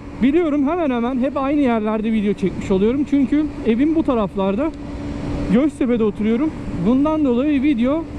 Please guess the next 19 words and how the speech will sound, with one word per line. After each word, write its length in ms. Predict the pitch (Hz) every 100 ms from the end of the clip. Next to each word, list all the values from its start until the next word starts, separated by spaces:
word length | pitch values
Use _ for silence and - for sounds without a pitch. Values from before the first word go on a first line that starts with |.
| - - - -
neredeyse 760 | 208 294 349 285 240 226 294 302
her 220 | 277 302
zaman 320 | 233 226 302 302 - - - - -
bu 120 | 233 302
mevkide 480 | 294 220 214 202
başlıyor. 420 | 185 170 - 160 131 - - - - - - - - 302 - 294 294 277 262 - - - 233 240
Tam 220 | 254 240
da 80 | 247
yağmur 420 | 240 240 254 277
başladı. 400 | 247 214 - 196
İnşallah 480 | 285 277 277 262 269
çok 220 | - 285
fazla 280 | - 254 240
şiddetlenmeden 960 | - 254 269 262 294 302 269 233 302 349 339 277 254 - - - - - - - 196 214
Yamaha 400 | 262 311 269 254
Tuna'ya 400 | 285 254 285 285
varmış 400 | 254 262 311 294
olurum. 380 | 262 285 269 320 - - - - - 190 202
Motorumu 560 | 269 294 262 240 294